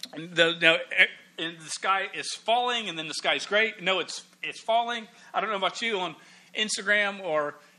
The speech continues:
I don't know, on Snapchat you would do it, but, uh, who knows? Uh, but on Facebook or whatever, if you talk about politics at all, it's stupid, okay,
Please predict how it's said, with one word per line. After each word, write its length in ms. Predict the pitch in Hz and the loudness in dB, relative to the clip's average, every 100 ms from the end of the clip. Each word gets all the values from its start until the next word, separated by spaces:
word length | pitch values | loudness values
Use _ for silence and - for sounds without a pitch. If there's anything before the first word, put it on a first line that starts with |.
| _ | _
I 100 | 190 | -4
don't 80 | 196 | -2
know, 120 | 175 | -2
on 280 | 160 165 165 | -2 -2 -6
Snapchat 640 | - - 180 202 - 170 | -12 -6 -4 -2 0 -2
you 60 | 156 | -2
would 100 | 147 | -8
do 160 | 156 | -4
it, 120 | 175 170 | -4 -6
but, 80 | |
uh, 260 | 185 180 165 135 | -12 -8 -10 -8
who 100 | 151 | -8
knows? 360 | 165 147 156 - - - | -4 -4 -4 -12 -20 -2
Uh, 260 | 151 170 180 165 | 2 2 0 -2
but 240 | 160 160 | -2 0
on 200 | 185 160 | -4 -4
Facebook 500 | 156 202 185 202 190 | -2 -4 -2 -2 -2
or 100 | 175 | -2
whatever, 560 | 160 175 185 185 165 160 - _ | -2 2 2 2 -2 -4 -16 _
if 140 | 175 156 | -12 -6
you 120 | 233 | -6
talk 260 | - 220 175 | -4 -4 -4
about 300 | 160 - - | -6 -6 -16
politics 720 | - 196 202 190 - 180 - | -6 -4 -4 -8 -10 -12 -10
at 100 | 143 | -6
all, 380 | 143 165 220 - _ _ _ _ _ _ _ _ _ _ _ _ _ _ _ _ _ _ _ _ _ _ _ _ | -4 -4 -8 -14 _ _ _ _ _ _ _ _ _ _ _ _ _ _ _ _ _ _ _ _ _ _ _ _
it's 200 | - 170 | -12 -8
stupid, 360 | - 233 226 117 - _ _ _ _ - - - | -6 -6 -8 -14 -20 _ _ _ _ -20 -20 -14
okay, 340 | 151 190 180 | -6 -4 -4